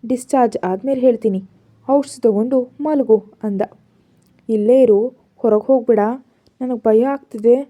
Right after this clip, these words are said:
ಅಂತ ದಯನೀಯವಾಗಿ ಕೇಳಿದ್ಲು. ಅವಳು ಕೈಗಳನ್ನ ಹಿಡಿದು ಪಕ್ಕದಲ್ಲೇ ಕೂತು ಒಂದು ಮ್ಯಾಗಝಿನ್ ತೆರೆದು ಓದತೊಡಗಿದ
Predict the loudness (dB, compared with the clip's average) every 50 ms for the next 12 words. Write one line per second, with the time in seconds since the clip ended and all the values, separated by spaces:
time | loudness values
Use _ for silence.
0 | _ _ _ _ _ _ _ -12 -10 -10 -8 -8 -6 -4 -2 -2 -2 -4 -6 -6
1 | -4 -4 -4 -4 -6 -2 0 0 0 0 -2 -2 -4 -6 -6 _ _ _ _ _
2 | _ _ _ -4 -2 -2 -2 0 0 0 0 0 0 -2 -2 -2 -2 -4 -4 -4
3 | -4 0 0 0 0 -2 _ _ _ _ _ _ _ -4 -4 -4 -4 -6 -4 -2
4 | -2 0 0 0 0 -2 _ _ _ _ _ _ _ _ _ _ _ _ _ 0
5 | 0 0 0 0 -2 -4 -4 -4 -8 -10 -6 -6 -4 0 0 0 0 0 -6 -6
6 | -6 -8 -10 -10 -10 -10 -8 -2 -2 -2 -2 0 0 -2 -2 0 -4 -6 -6 -6
7 | -6 -6 -6 -4 -4 -6 -4 -4